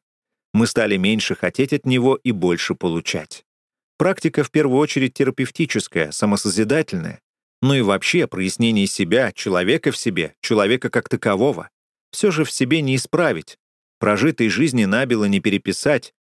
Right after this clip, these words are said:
собственных внутренних темнот не высветлить, как и коня не подчинить себе полностью. Но можно это, по крайней мере, понять и принять. Конь в этом помогает,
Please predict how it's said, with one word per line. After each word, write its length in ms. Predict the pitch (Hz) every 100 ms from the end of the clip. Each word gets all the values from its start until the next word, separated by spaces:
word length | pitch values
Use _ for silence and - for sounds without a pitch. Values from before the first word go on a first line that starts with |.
| _ _
собственных 640 | - 175 - - 139 139 107
внутренних 480 | 110 113 113 107
темнот 460 | - 104 98 135 - -
не 140 | 110
высветлить, 680 | 95 156 107 87 - - - _
как 200 | - 185
и 40 | 170
коня 340 | 170 160 135
не 100 | 92
подчинить 480 | 92 101 - 110 135
себе 240 | - 95 113
полностью. 600 | - 135 82 - - - _ _ -
Но 180 | 110
можно 380 | 101 135 180 160
это, 240 | 151 139 135
по 200 | - 104
крайней 360 | 127 143 120
мере, 220 | 117 120
понять 520 | - 110 92 95 101 -
и 40 |
принять. 540 | - 95 80 76 - _ _ _ _ _ _ _
Конь 220 | 226 165
в 40 | 107
этом 260 | 151 123
помогает, 580 | - 123 117 92 76 -